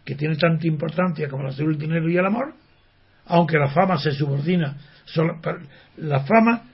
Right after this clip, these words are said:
para que tenga, sea un motor de la acción, es a veces bastante incompatible con el dinero.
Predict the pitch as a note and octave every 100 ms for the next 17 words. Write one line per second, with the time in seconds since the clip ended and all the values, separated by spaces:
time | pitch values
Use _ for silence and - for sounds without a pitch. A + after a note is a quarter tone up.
0 | _ _ _ - D#3+ D3+ D3+ D3+ A3+ G#3+
1 | A3 G#3 - G3+ G#3 F#3 E3+ E3 D#3+ A3+
2 | F#3+ D3+ C#3 - _ _ _ _ _ E3
3 | C#3 D3 C#3+ C3+ C3+ - - _ D#3 C#3+
4 | - A3 A#3+ A#3 _ _ _ _ _ _
5 | _ _ _ _ _ _ - D3 - F#3+
6 | - - _ _ _ _ - C3 F3 -
7 | C3+ C3+ C3+ - F#3+ G3 D#3+ C#3+ G#3+ G3
8 | F3 D#3 F#3+ G3 G3+ - _ _ _ _
9 | _ _ _ _ _ D3 E3 F3+ F#3 -
10 | _ _ _ _ _ - D#3 C3+ C3 A#2+
11 | G2